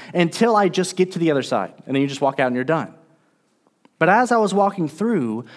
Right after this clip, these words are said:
the one thought that kept coming back in my head the whole time was how lame the whole thing really was.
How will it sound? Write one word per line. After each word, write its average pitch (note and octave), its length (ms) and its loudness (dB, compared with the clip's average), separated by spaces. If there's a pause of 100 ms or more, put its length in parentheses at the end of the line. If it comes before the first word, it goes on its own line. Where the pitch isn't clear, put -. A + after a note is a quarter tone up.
(220)
the F#3 100 4
one A#3+ 260 2
thought G#3+ 300 2
that F#3+ 140 -4
kept - 420 -4
coming A#3+ 280 0
back F#3+ 380 -2
in F#3+ 140 2
my F#3 140 2
head E3+ 260 0
the D3 80 -4
whole E3 160 -2
time D#3+ 340 -2
was B2+ 160 -2
how C#4+ 180 -2
lame E3 520 2
the B2+ 80 -2
whole D3+ 160 -2
thing C#3+ 240 -2
really C#3 240 -2
was. - 480 -10